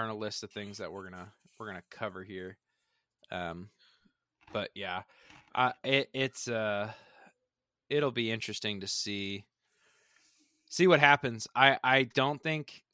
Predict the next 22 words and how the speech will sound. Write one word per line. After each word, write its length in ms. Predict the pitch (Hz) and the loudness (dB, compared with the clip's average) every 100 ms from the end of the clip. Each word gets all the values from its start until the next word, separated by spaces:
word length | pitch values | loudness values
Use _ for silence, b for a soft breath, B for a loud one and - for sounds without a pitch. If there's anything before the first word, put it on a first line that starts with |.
| _ _ _ _ _ | _ _ _ _ _
if 180 | 127 127 | -4 4
I 100 | 151 | 6
was 160 | 185 160 | 6 4
a 60 | |
betting 300 | 139 147 170 | 6 6 6
person, 340 | - 175 175 160 | 0 0 0 0
I 140 | 123 | 2
would 140 | 135 127 | 2 2
not 240 | 131 113 | 0 2
bet 220 | 123 120 _ - | 0 0 _ 2
any 280 | 139 151 139 | 4 6 4
money 520 | 127 120 107 101 120 - - | 2 2 0 -8 -12 -16 -8
on 420 | 117 113 110 104 _ 120 | -4 -2 -4 -8 _ -6
them 340 | 127 120 113 | 2 2 2
running, 280 | 113 113 107 143 | 0 0 -4 2
either 240 | 156 156 | 4 6
one 140 | 143 | 6
of 60 | 131 | 4
these 180 | 120 - | -2 -4
teams 280 | 120 104 - | -6 -6 -8
being 240 | 107 98 | -8 -8
back, 320 | 92 92 95 | -6 -6 -8